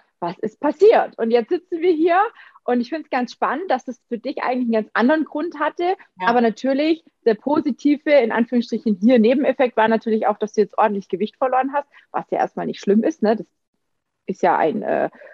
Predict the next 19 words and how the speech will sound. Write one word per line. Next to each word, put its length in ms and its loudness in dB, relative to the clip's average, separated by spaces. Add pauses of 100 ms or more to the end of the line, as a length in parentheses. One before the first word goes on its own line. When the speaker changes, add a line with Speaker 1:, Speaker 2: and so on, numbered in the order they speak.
(120)
Speaker 1:
ein 180 2
positives, 760 0 (120)
äh, 640 4
äh, 40 0
Ding 280 -2
noch 140 0
mit 200 0
dazu. 560 0 (480)
Ähm, 720 2 (1500)
was 380 -2
Speaker 2:
Ja. 60 0
Speaker 1:
hat 120 -4
sich 180 -8
denn 180 0
jetzt 300 0
seit 520 0
der 180 2
O 80 0
P 640 -4